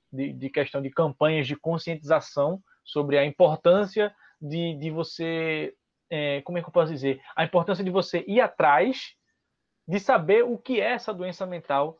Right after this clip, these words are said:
que você possa estar tendo, ou que você, algum parente seu possa estar tendo, ou algo relacionado a isso.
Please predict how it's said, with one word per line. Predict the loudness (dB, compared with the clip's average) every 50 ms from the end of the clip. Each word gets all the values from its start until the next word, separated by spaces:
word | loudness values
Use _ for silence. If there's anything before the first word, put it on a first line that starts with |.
| _ _
que | -8 -6
você | -4 -4 -2 -4 -4
possa | -4 0 4 4 4 6 4 2 0 0 0 _ _ _ _ _
estar | -16 -4 0 2 2 2 2 2
tendo, | 0 0 0 0 -4 -6 -8 -10 _ _ _ -8
ou | -8 -8
que | -8 -8 -8
você, | -6 -6 -6 -4 -2 -2 0 0 0 -2 -2 0 -2
algum | -2 -2 -4 -8
parente | -6 -2 0 0 0 0 -4 -8 -10
seu | -8 -6 -6 -4
possa | -2 -2 -4 -4 -4
estar | -8 -10 -10 -8
tendo, | -8 -6 -6 -6 -6 -6 -8 -10 -12 _ _ _
ou | -2 2 2
algo | 2 2 2 0
relacionado | 0 0 0 0 0 -2 -6 -6 -6 -4 -4
a | -6
isso. | -6 -8 -8 -12